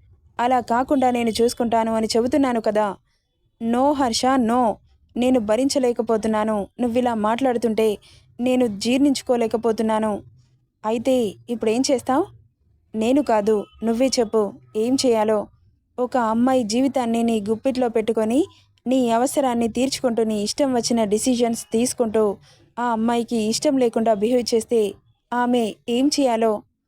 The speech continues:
నువ్వే చెప్పు" అంటున్న అంజు మాటలకి, "ఎనఫ్ అంజు,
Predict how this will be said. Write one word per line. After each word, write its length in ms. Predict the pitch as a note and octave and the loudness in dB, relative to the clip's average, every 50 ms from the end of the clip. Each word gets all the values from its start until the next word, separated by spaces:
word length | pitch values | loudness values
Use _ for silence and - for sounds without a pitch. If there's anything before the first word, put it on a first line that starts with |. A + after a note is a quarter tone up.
| _ _ _ _ _ | _ _ _ _ _
నువ్వే 280 | A3+ A3 G#3+ G#3 C4 C#4 | -4 -2 0 0 0 0
చెప్పు" 340 | - D4+ C4+ B3 - B3+ A#3+ G#3+ - - _ _ _ _ _ _ _ _ A#3 | 0 0 -2 0 0 0 0 -2 -4 -10 _ _ _ _ _ _ _ _ -8
అంటున్న 340 | B3+ C4 B3 C4+ B3+ B3+ B3 A#3+ | -6 -2 0 0 2 2 2 0
అంజు 280 | A3+ G#3+ A3+ A#3 C4+ C#4+ | 0 0 0 2 2 2
మాటలకి, 640 | C4 B3 A#3 A3+ A3+ A3 G#3+ G#3+ - - G#3+ G3+ F3+ - - _ _ - | 2 2 2 0 2 0 0 0 -2 -4 -4 -4 -4 -6 -10 _ _ -4
"ఎనఫ్ 360 | A3+ A3+ B3 B3 A#3+ A#3 - | -2 0 0 0 0 0 0
అంజు, 280 | A#3 A#3 A3+ A#3 A#3 | -2 0 2 2 2